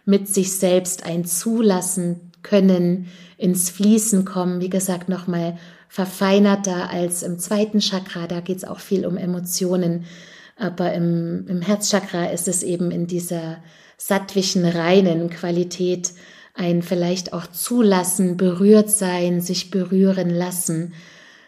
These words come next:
Vielleicht auch gleich schon die nächste Empfehlung. Wirklich ein,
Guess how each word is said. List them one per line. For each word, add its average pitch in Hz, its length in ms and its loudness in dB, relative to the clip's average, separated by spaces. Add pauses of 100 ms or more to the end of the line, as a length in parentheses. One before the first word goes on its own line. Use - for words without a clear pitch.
Vielleicht 175 300 -8
auch - 80 -14
gleich 170 160 -6
schon 175 160 -2
die 170 80 0
nächste 185 320 -2
Empfehlung. 165 580 -2
Wirklich 175 440 -6
ein, 165 800 -6